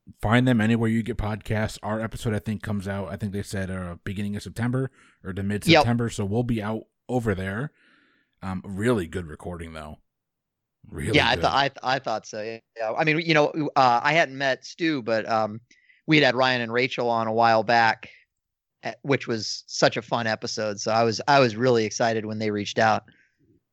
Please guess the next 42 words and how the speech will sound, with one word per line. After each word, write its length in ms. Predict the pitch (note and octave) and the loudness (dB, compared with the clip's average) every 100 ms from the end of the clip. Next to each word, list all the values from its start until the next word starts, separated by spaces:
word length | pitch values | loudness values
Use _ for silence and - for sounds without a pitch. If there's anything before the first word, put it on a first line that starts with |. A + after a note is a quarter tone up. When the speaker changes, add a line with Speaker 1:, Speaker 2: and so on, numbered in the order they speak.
| - | -18
Speaker 1:
By 320 | G#2+ A#2+ B2+ | -4 -2 0
far, 320 | B2 A#2+ A2 | -2 -2 -2
one 180 | G2 G2+ | 0 -2
of 60 | G2 | -2
my 120 | G2 | -4
favorite 300 | F#2 G2 F2+ | -4 -6 -6
episodes 360 | F2 - F2+ E2 | -10 -10 -10 -10
we've 120 | F2 | -10
ever 160 | E2 E2+ | -10 -10
done 300 | E2 D#2+ D#2+ | -10 -10 -12
is 160 | D#2+ | -14
that 180 | D#2+ E2+ | -10 -8
episode 380 | E2+ - E2+ F2 | -8 -10 -10 -10
with, 120 | E2 | -8
with 220 | E2+ F2 - | -10 -12 -8
<laughs> 100 | - - - _ _ _ _ - - - | -8 -8 -20 _ _ _ _ -20 -20 -6
Speaker 2:
Yeah, 240 | E3 D#3+ C#3 | 4 4 6
that 160 | F#3+ F3 | 6 4
was 140 | E3+ | 4
a, 40 | |
Speaker 1:
it 40 | C#3+ | 4
was 60 | C#3+ | 4
Speaker 2:
that 140 | D3+ | 4
was, 200 | D3+ C#3 | 4 2
it 40 | B2+ | 0
was 120 | A#2+ | 2
a 20 | |
Speaker 1:
Ryan 120 | B2 B2+ D3 | 6 6 6
Speaker 2:
great 40 | |
Speaker 1:
and 80 | C#3+ | 4
Speaker 2:
episode. 100 | A#2+ | 2
Speaker 1:
Rachel 260 | B2 A#2+ B2 | 2 2 0
versus, 460 | G#2 A2+ A2 A2+ G2+ | 0 -2 -2 -2 -4
I 40 | |
think, 200 | G2 G2+ | -2 0
you 200 | G2 A#2+ | 4 4
and 100 | A#2 | 4
Nikki 240 | A#2 - | 2 0
versus 420 | A2 G#2+ G#2+ F#2+ D#2+ | -4 -4 -6 -6 -6
Jeff 280 | A2 G#2 | -2 0
and 120 | A#2+ G2+ | 0 0
Marissa. 600 | F2+ F2+ E2 C#2 C#2+ | -2 -6 -8 -10 -10